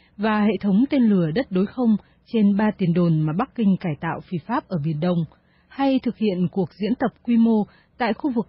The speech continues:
eo biển Đài Loan, đồng thời cử máy bay ném bom H K sáu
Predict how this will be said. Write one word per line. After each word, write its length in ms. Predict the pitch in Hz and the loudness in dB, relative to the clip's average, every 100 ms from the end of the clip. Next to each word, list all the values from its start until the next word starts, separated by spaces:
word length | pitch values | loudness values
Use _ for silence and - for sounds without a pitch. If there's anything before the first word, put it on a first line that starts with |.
| _ | _
eo 140 | 240 | -4
biển 240 | 190 190 151 | 0 0 0
Đài 160 | 160 | -2
Loan, 280 | 160 190 190 - _ _ _ | 0 0 0 -2 _ _ _
đồng 180 | 233 214 | 0 0
thời 320 | 220 208 190 - | 2 2 2 0
cử 140 | 190 | -2
máy 160 | 165 196 | 0 2
bay 200 | 233 214 | 2 4
ném 220 | 185 196 | 4 2
bom 200 | 233 202 | 0 -2
H 140 | 185 254 - | -2 -4 -4
K 140 | 196 - | -6 -2
sáu 280 | 165 165 | -2 -2